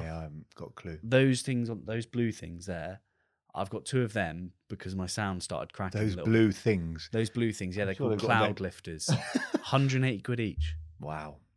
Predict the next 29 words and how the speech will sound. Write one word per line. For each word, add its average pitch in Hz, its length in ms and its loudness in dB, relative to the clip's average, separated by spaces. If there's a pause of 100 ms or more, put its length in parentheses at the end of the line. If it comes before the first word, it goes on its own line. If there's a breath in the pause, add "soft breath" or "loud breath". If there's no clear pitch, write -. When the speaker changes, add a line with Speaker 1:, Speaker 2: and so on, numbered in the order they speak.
(160)
Speaker 2:
It's 107 140 -4
so 120 800 0
expensive, 104 640 -8
all 90 100 -6
the 87 100 -8
sound 95 320 -4
stuff, - 180 -10
so - 100 -8
I 87 40 -2
probably 120 260 -2
should 90 320 0
learn 90 220 -4
how 87 320 -6
to - 100 -12
do 92 160 -4
it. 82 180 -10 (360 soft breath)
But 101 80 -10
I'm 104 60 -4
not, 95 120 -4
I've - 140 -12
come 104 200 -4
this 85 140 -8
far, 82 220 -12
I 82 40 -10
don't, 87 220 -8 (400)
I'm 87 60 -12
not 82 100 -10
that 78 100 -10
bothered. 90 300 -10